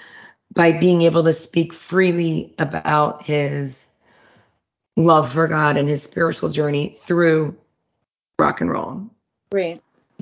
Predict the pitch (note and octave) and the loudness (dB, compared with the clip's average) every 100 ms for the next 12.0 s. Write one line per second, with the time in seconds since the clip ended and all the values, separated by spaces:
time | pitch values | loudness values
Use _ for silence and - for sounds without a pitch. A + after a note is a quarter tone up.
0 | - _ _ _ _ - G3+ G3+ F3+ D#3 | -20 _ _ _ _ -4 0 0 -2 -6
1 | - - D#4+ F4 - _ _ - G3 F3 | -10 -6 -4 -4 -6 _ _ -8 -2 2
2 | A#3+ C4 C4 - - - _ _ _ _ | 4 4 2 -6 -20 -20 _ _ _ _
3 | - - - - - G#3 C4 - A3+ G#3 | -14 -2 0 0 0 0 2 2 2 0
4 | - - D3+ - B3 A#3+ - - - - | 0 -2 -2 0 0 -2 -2 -8 -10 -20
5 | - _ _ _ _ _ _ _ _ G4+ | -20 _ _ _ _ _ _ _ _ -4
6 | - - - - C4 - A#3+ G#3+ A#3 C#4 | -4 -4 -20 -20 -20 -20 -6 -2 0 2
7 | C#4+ C#4+ C#4+ A#3 G3 E3+ A#2 G2+ _ - | 2 2 0 0 0 -2 -8 -14 _ -20
8 | - - - - - - - _ A#3 B3 | -12 -10 -8 -10 -12 -16 -20 _ 6 8
9 | B3 A#3+ A#3+ - - D4 E4 F4 G#4+ - | 8 6 4 2 -6 -4 -4 -4 -4 -6
10 | - B3 A#3 G3+ G#3 F#4 G4+ D#4+ - D3+ | -2 0 0 -2 -6 -6 -6 -6 -6 -4
11 | C#3+ E3 F3+ - E3+ E3 E3 E3 G3 | -2 -2 -4 -6 -10 -10 -12 -10 -12